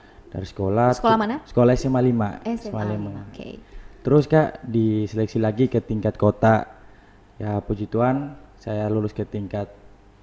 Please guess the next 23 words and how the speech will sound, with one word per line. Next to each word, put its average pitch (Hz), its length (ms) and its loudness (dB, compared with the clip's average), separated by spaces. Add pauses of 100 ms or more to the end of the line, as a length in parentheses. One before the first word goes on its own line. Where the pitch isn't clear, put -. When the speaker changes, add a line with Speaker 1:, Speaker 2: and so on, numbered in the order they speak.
(140)
Speaker 1:
naik 107 160 -2
ke 107 160 0
tingkat - 240 -2
provinsi. 147 800 2 (320)
Ya, 107 480 -2
puji 107 240 -14
Tuhan 113 160 -6
lagi, 117 320 -2
tingkat, 110 400 -10
mewakili 104 400 -2
ke - 80 -10
tingkat 98 240 -8
nasional. 98 640 -6 (160)
Speaker 2:
Hebat, 185 880 -4
itu 196 160 -8
yang 185 160 -6
terjadi, 185 400 -4
ya. 185 160 0
Dari 247 160 2
Speaker 1:
Ya, 240 80 4
Kak. 240 80 0
Speaker 2:
berapa 262 320 -2
banyak 226 320 -2